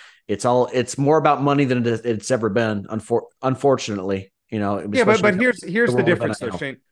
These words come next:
Speaker 1: Yeah.
Speaker 2: This is a guy that, uh, very well could have, uh, you know, he, he understands that Washington could have outspent Arizona.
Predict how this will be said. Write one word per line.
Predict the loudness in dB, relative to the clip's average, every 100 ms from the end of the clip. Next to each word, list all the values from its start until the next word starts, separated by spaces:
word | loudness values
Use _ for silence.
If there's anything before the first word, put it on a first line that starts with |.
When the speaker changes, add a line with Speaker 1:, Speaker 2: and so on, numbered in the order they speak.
| _
Speaker 1:
Yeah. | -4
Speaker 2:
This | 0 0 -2
is | -4 -4
a |
guy | -2 2 2 2 -2 -6 -20
that, | -6 -2 0 0 -2 _ _ -8
uh, | -4 -4 -4 -6 _
very | -14 0 2 4 2
well | 2 2 2
could | -2 -8 -4 -4 -4
have, | -10 -6 -4 -6 -10 _
uh, | -10 -6 -6 -6 -8 -14 _ _ _
you | -4
know, | -2 -2
he, | -4 -8
he | -6 -2
understands | -2 -2 -2 -2 -2 -6
that | -8
Washington | -6 -6 -6 -10
could | -4 -2
have | -2
outspent | -4 -6 -4
Arizona. | -4 -6 -8 -12